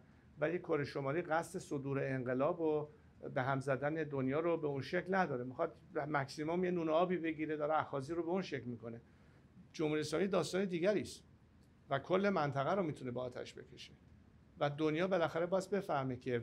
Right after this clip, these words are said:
وادادن و زیر بار این اخاذی جمهوری اسلامی رفتن نه تنها خنجری است به پشت ملت ایران،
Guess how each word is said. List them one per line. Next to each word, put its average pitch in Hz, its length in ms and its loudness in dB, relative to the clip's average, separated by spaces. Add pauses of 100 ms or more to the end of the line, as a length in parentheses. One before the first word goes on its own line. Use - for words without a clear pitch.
وادادن 139 720 2
و 123 100 2
زیر 135 300 -2
بار 131 240 -2
این 147 300 -4
اخاذی 135 560 -6
جمهوری 135 300 -6
اسلامی 131 320 -6
رفتن 160 580 -2 (440)
نه 165 120 4
تنها 180 360 2
خنجری 151 520 2
است - 140 -8
به 135 80 -4
پشت 160 340 -2
ملت 151 500 2
ایران، 143 500 0